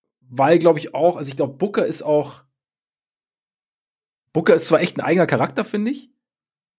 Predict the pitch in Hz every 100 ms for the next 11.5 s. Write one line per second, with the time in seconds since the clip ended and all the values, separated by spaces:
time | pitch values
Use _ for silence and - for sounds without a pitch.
0 | _ _ _ _ 131 139 135 - 131 175
1 | 190 175 127 170 175 180 180 131 - _
2 | _ _ 131 120 113 110 117 104 101 95
3 | 123 117 120 117 - 160 175 123 123 120
4 | 113 113 - 107 107 101 104 101 98 110
5 | 127 151 - 147 135 - - 127 139 135
6 | 131 135 135 - 117 160 175 175 175 170
7 | 131 127 117 113 120 110 107 - _ _
8 | _ - 135 131 120 123 117 117 110 113
9 | 110 - - _ _ _ _ _ _ _
10 | _ 110 139 131 127 - 120 110 120 -
11 | 131 120 - -